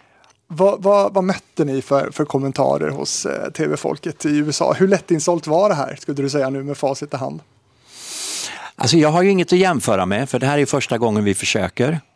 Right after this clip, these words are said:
Speaker 2: Eh, så att vi tyckte väl att det tog väldigt lång tid. Så här i efterhand, när vi har pratat med människor som, som då,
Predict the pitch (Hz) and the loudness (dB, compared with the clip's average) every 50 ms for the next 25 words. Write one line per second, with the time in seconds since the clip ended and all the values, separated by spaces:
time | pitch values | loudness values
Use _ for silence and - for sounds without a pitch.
0 | _ _ _ - 117 113 113 113 - - - 120 117 110 - - - - - _ | _ _ _ -2 0 2 0 0 -2 -2 0 0 0 -2 -2 -12 -20 -20 -20 _
1 | _ _ _ _ _ _ 117 98 107 117 151 175 185 - - 202 190 - - 139 | _ _ _ _ _ _ -6 -6 0 2 4 4 4 4 2 0 0 0 -2 0
2 | 135 131 123 123 117 - 117 104 - 120 117 107 101 98 90 92 95 - _ _ | 0 2 2 0 0 -2 -6 -4 0 2 4 4 4 2 0 -6 -10 -12 _ _
3 | _ _ _ _ 113 117 101 104 101 123 110 123 170 180 175 - - 104 87 87 | _ _ _ _ -2 0 0 0 0 2 2 4 4 2 0 0 0 2 2 2
4 | 117 123 131 - _ - - - - - - - _ - - 143 120 117 123 139 | 0 -2 -8 -16 _ -20 -20 -20 -20 -20 -20 -20 _ -4 -2 0 0 2 2 0
5 | 135 - - 127 113 135 156 160 165 - - - - - 123 123 131 127 120 - | 0 0 -2 0 2 2 2 2 0 -4 -6 -10 -4 -2 0 2 2 0 0 2
6 | 135 131 110 - 113 104 - 120 117 117 117 107 101 98 - 107 101 104 - - | 2 2 2 2 0 -2 0 0 0 0 0 0 -2 0 2 0 0 2 2 0
7 | 110 101 98 98 - - - 107 101 95 101 95 92 101 101 - | 0 0 0 -2 -4 -4 -4 -4 -2 0 0 2 2 2 0 -2